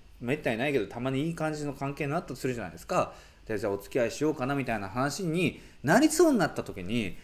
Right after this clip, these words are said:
やっぱ相手も調べるんですよ。今まではね、ちょっと青白王子って検索したぐらいで、て-、断片的な情報しか知らなかった人が、じゃあいざお付き合いしようかなってなった時に、やっぱ結構調べてくるんですよね、女性関係のこととか。そうすると、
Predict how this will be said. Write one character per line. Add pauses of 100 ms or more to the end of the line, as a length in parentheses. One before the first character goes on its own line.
(180)
や
っ
ぱ
相
手
も
調 (140)
べ
る
ん
で
す
よ。 (320)
今
ま
で
は (240)
ね、
ち
ょ
っ
と
青
白
王
子
っ
て
検
索
し
た
ぐ
ら
い
で、 (260)
て-、 (140)
断
片
的
な
情
報
し
か
知
ら
な
か
っ
た
人
が、 (160)
じ
ゃ
あ
い
ざ
お
付
き
合
い
し
よ
う
か
な
っ
て
な
っ
た
時
に、
や
っ (300)
ぱ
結
構
調
べ
て
く
る
ん
で
す
よ
ね、
女
性
関
係
の
こ
と
と
か。 (420)
そ
う
す
る
と、